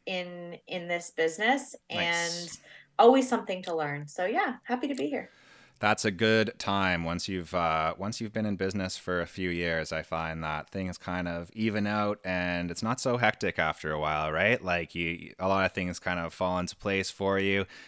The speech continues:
Speaker 2: and, uh, and you actually sleep at night. <laughs>
Speaker 1: <laughs>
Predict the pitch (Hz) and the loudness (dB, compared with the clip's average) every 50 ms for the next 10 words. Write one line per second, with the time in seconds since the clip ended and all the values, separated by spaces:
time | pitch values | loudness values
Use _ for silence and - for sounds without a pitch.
0 | - _ - 101 104 107 107 107 101 107 117 120 117 117 120 120 117 120 120 120 | -12 _ -2 0 2 2 2 2 2 2 4 4 4 4 4 4 4 4 4 2
1 | 120 117 117 113 117 123 120 127 - - 131 127 127 - - 131 131 139 - 92 | 2 0 0 2 2 4 2 2 0 0 0 0 0 0 0 0 0 -2 -2 0
2 | 98 90 80 71 - - _ - - - - - - - 226 - - 277 - - | 0 2 0 0 -2 -8 _ -10 -8 -6 -4 2 6 6 6 8 6 4 4 4
3 | 311 240 - - 247 - | 0 -2 -2 -2 -2 2